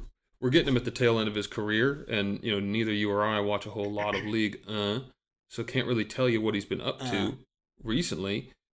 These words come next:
Speaker 1: Uh, but what I can say is he was the captain of P S G and Brazil,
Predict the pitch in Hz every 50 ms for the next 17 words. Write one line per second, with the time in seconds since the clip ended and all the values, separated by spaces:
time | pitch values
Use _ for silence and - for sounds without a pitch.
0 | _ - 110 110 113 127 117 139 135 120 113 - - 220 214 160 - - 117 120
1 | 147 170 185 - 120 127 160 165 143 135 127 - - - _ _ 131 - - 147
2 | 156 147 - 131 123 117 113 117 - - - 135 123 127 - - 135 131 117 -
3 | 120 131 127 110 107 104 107 123 147 127 76 65 - -